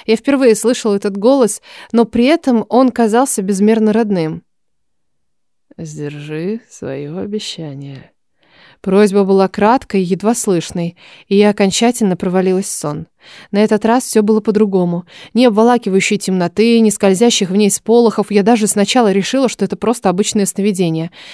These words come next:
Я сидела на деревянных перилах открытой веранды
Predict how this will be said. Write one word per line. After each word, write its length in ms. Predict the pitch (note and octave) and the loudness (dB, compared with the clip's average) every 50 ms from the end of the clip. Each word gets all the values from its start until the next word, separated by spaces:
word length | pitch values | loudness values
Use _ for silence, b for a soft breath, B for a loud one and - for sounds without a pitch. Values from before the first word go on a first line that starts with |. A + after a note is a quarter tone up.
| B B B | B B B
Я 100 | A3+ B3 | 0 2
сидела 340 | - C4 B3 A#3 D#4 D4+ C4 | 2 2 2 2 4 4 4
на 100 | A#3+ G#3+ | 4 4
деревянных 500 | F#3 A3 A3+ A3 C4 C4 A#3+ A#3 - - | 4 2 2 4 4 2 2 0 -2 0
перилах 420 | - G#3+ G#3 B3+ C4+ A#3+ G3+ - | 0 0 2 2 0 0 0 -2
открытой 420 | G3+ F#3+ - - A#3 A3+ - B3 A#3 | -4 -6 -2 -4 -4 -2 0 0 2
веранды 540 | A#3 B3 A#3 F#3+ E3 D#3+ D#3+ D#3+ E3 D#3+ | 2 2 2 2 0 0 -2 -4 -6 -8